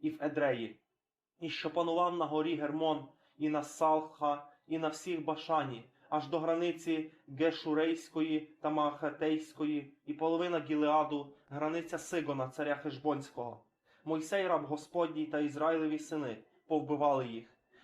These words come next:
І дав його Мойсей, раб Господній, на спадок Рувимовому та Гадовому та половині племени Манасіїного. А оце царі того краю,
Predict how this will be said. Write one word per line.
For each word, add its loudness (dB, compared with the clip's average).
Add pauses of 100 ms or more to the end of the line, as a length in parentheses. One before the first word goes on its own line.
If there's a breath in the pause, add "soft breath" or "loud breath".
І 0
дав 4
його 0
Мойсей, 0
раб 2
Господній, -2
на 0
спадок -2
Рувимовому -2 (180)
та 0
Гадовому 0 (200 loud breath)
та -4
половині 0
племени 0
Манасіїного. -4 (380 soft breath)
А 4
оце 0
царі -2
того 0
краю, 2